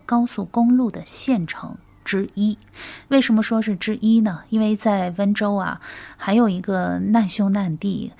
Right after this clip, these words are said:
也不通铁路，它就是隔壁的泰顺县，一个不太顺利的县城。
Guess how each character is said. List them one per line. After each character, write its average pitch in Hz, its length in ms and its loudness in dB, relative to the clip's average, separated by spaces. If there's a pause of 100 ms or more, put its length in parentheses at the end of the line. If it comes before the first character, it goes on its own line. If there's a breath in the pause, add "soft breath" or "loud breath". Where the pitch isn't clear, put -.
(440 loud breath)
也 185 300 2
不 220 320 0
通 175 500 -2
铁 - 300 -10
路， 190 280 -6
它 - 180 -2
就 190 180 2
是 175 360 -6
隔 170 220 -2
壁 214 240 0
的 85 280 -10 (120)
泰 - 380 -4
顺 - 360 -8
县， - 340 -10 (420 loud breath)
一 196 100 -6
个 196 260 0
不 - 180 -14
太 226 280 -4
顺 202 400 0
利 175 160 -6
的 - 380 -14
县 - 380 -6
城。 - 220 -14